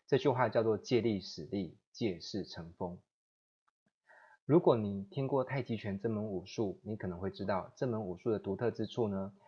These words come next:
就在于能够借力使力，以自身极少的力道，就能够牵动别人的力道为己所用。网络行销的世界也是如此，一个人即便再怎么懂网络行销，其力量势必也有限。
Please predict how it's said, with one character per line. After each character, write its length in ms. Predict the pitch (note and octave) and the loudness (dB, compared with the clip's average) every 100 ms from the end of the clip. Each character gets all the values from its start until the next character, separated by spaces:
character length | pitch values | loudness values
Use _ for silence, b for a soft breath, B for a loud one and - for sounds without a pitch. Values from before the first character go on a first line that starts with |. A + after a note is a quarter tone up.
| B - | B -6
就 80 | |
在 200 | G#2+ A#2+ | 0 2
于 140 | G2+ G2 | 2 -2
能 160 | G2 | -4
够 160 | G#2 A#2 | 0 0
借 240 | G2 B2 | 2 0
力 160 | A2 G#2+ | 0 0
使 240 | - F2 | -4 -10
力， 300 | E2 G2+ E2+ - | -4 -4 -4 -8
以 160 | G#2 F#2+ | -6 -6
自 260 | - C#3 | -2 -2
身 300 | A#2 A#2+ A#2+ | 0 -2 -2
极 200 | A#2+ G3+ | -6 -6
少 160 | A3 - | -4 -4
的 140 | F2+ | -4
力 160 | F2+ G2+ | -4 -2
道， 300 | G2+ F2 - _ _ _ | 0 -2 -4 _ _ _
就 100 | - | -2
能 100 | A2 | 0
够 160 | G2+ A2+ | 2 0
牵 220 | - A2 | 0 -4
动 200 | A2 G2+ | -2 -4
别 160 | F#2+ F#2+ | -2 -4
人 100 | F#2 | -2
的 60 | |
力 120 | F#2+ G2+ | -2 0
道 200 | G2+ F#2 | 2 2
为 200 | F2+ F2+ | 0 -4
己 240 | - F#2 | -4 -8
所 280 | F2+ F2 E2 | -8 -12 -6
用。 180 | F#2 E2 _ _ _ B B B - | -6 -8 _ _ _ B B B -4
网 160 | G2+ | 0
络 100 | D3+ | 0
行 180 | D3+ A#2 | 0 -2
销 80 | C3 | 0
的 120 | B2 | 0
世 180 | - A2+ | -2 -6
界 320 | - A2 F#2+ - | -2 -4 -4 -8
也 120 | F#2+ | -8
是 200 | - G#2 | -4 -2
如 160 | F2+ | -2
此， 280 | F2 - E2 _ _ _ _ _ _ | -6 -8 -10 _ _ _ _ _ _
一 60 | D#3 | 2
个 140 | - | 4
人 180 | A2 G2+ | 4 2
即 120 | G2 | -4
便 240 | A2 A#2+ G#2+ | 0 0 0
再 200 | C3+ A2 | 0 0
怎 160 | F#2+ | -2
么 100 | F2 | -10
懂 220 | E2+ F2+ F2 | -6 -6 -6
网 160 | F2 | -6
络 80 | G2+ | -6
行 240 | - F2+ | -6 -8
销， 280 | E2 F2+ F2+ - | -4 -4 -4 -10
其 240 | - G2+ G2 | -8 -6 -2
力 160 | A#2+ | -2
量 200 | A2+ G#2+ | -2 -2
势 200 | G2 - | -6 -6
必 200 | G#2 G#2 | -4 -4
也 180 | F#2 F2+ | -2 -2
有 200 | F#2 D2+ | -2 -6
限。 300 | - F#2+ E2 | -6 -6 -6